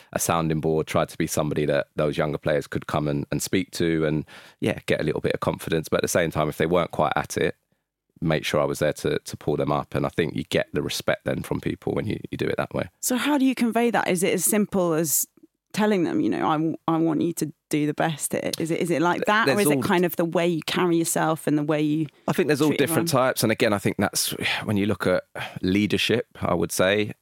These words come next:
Speaker 1: not necessarily just being a captain. You know, I think we kind of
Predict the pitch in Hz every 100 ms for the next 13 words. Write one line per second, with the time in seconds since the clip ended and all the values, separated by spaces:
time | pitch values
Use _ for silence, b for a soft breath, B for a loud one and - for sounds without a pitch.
0 | - 92 - 90 - - 90 82 78 -
1 | 85 - 92 80 78 - - - 87 98
2 | - - 78 73 - 85 73 69 - 76
3 | 71